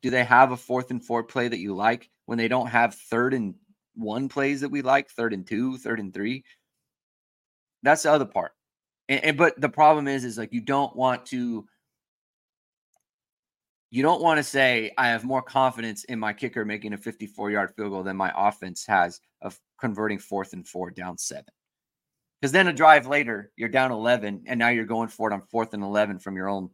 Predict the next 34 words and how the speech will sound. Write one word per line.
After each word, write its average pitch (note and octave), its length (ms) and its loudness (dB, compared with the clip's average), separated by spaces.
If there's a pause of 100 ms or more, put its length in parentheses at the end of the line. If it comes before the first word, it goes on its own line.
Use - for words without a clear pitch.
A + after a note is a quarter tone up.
thirty. - 380 -4 (320)
You G2+ 100 -8
know, G2+ 300 -4
like, G2 260 -6
that's A2+ 300 4
why G2+ 340 6 (440)
take D3 260 0
this, C#3+ 240 -2 (380)
take E3 240 2
this D3+ 180 -2
fourth A2 340 -4
down, G#2 220 -4
because G#2+ 240 -8
later B2+ 260 0
you're G#2 140 -2
gonna G#2+ 140 -4
have A2+ 160 -2
to G#2+ 60 -16
go G#2+ 140 -2
for G#2+ 160 -8
one G2+ 280 -4
in G#2 120 -6
a F#2 60 -4
worse G#2 320 -2
situation. F2 560 -12 (400)
And A2+ 100 -2
that's A2 200 2
exactly F#2+ 420 -6
what F#2 100 -10
happened. G#2+ 380 6 (1200)
Uh, A2 300 2
Chris F#3 240 2
Schreiber D3 380 8
says, B2+ 540 0